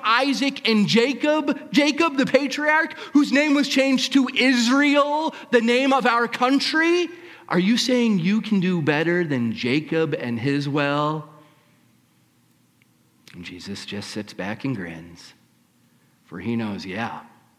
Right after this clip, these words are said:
I can do a lot better than Jacob and his well. How can this be?" So Jesus answers, "Everyone who drinks this water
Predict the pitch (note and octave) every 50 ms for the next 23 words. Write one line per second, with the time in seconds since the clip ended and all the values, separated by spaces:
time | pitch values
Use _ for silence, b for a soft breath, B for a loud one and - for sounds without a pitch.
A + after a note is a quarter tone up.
0 | _ _ _ _ _ _ _ _ - - D#2+ G2+ G2 - F#2+ F2 E2+ E2 D#2+ D#2+
1 | D#2+ E2 E2+ F2+ F#2 - - - - - - - - - - - _ _ _ -
2 | F#2+ F2+ F2 E2+ F#2+ F#2 F2 E2 - - D#2+ - - - - _ _ - - F#2+
3 | F#2 F2+ - A2 F#2+ E2+ F2+ F2+ F2 - - - - A2 A#2+ - _ _ _ _
4 | _ _ _ _ _ _ _ _ _ _ _ _ _ _ _ _ _ - - A3
5 | A#3 A#3+ A#3 B3 G#3+ G3+ F#3+ F#3 - C3 D#3 C#3+ A#2 G2 E2 - - - - -
6 | - _ _ _ _ _ _ _ _ _ _ _ B B B B B B B B
7 | B B B B - - C#3+ B2 D3 E3+ F3 D3 C#3 C3 - D#3+ E3 F3 F3+ E3+
8 | - A2+ G2+ G2+ F#2+ - - - - - - _ _ _ _ _ _ b b b
9 | b b b _ - C3+ E3 F#3 F3+ F3 F#3 G3 F#3+ E3+ E3+ E3+ E3 E3 D#3+ E3+
10 | D#3 C3+ D3+ D#3 D3 C#3+ C#3+ - - A#2+ D3 A3+ A3+ - - A#2 A2+ A2 F#2+ F2+
11 | E2+ F2 E2 E2 F2+